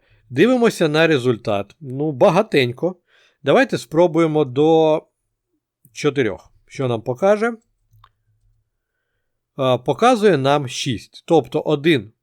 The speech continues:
помножити на два буде два, помножити на три буде шість. Так працює. Ну і давайте до десяти подивимось, скільки буде.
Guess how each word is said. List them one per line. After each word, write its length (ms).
помножити 600
на 140
два 340
буде 300
два, 380
помножити 600
на 160
три 260
буде 340
шість. 440
Так 300
працює. 580
Ну 120
і 40
давайте 380
до 200
десяти 500
подивимось, 680
скільки 360
буде. 340